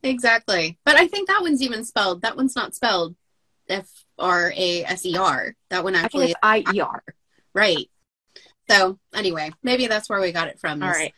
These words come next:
Speaker 2: So,
Speaker 1: the Washington
Speaker 2: so, so
Speaker 1: Post.
Speaker 2: let's see. Boss has burnt the map.
Speaker 1: Right.
Speaker 2: He, he's, he's, uh, s-, suspiciously, it's a little sus, him burning the map on quote unquote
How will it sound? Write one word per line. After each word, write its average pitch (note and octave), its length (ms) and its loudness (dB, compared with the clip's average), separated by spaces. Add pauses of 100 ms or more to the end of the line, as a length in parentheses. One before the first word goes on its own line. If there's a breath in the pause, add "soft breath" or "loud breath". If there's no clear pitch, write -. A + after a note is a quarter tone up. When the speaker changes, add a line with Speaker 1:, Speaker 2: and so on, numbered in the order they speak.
(120)
Speaker 2:
So, A3+ 240 0
Speaker 1:
the G3 60 -2 (100)
Washington F#3 400 0
Speaker 2:
so, E3+ 100 -14
so A#3 220 -4
Speaker 1:
Post. G#3 120 2
Speaker 2:
let's G3+ 200 0
see. - 160 -8 (120)
Boss G3+ 400 0
has B3 160 -10
burnt - 380 -14
the B3 100 -10
map. F3 440 -6 (1120)
Speaker 1:
Right. G3+ 440 4
Speaker 2:
He, G3 180 -6
he's, A3 440 -2
he's, G#3 360 0
uh, F3+ 360 4 (1800)
s-, - 560 -14
suspiciously, - 960 -4
it's F#3+ 160 -8
a A3 40 0
little F#3+ 160 0
sus, D#3+ 500 2
him G#3 200 -2
burning E3 300 -2
the D#3 60 -4
map D3+ 280 -2
on - 240 -4
quote - 260 -2
unquote - 320 -6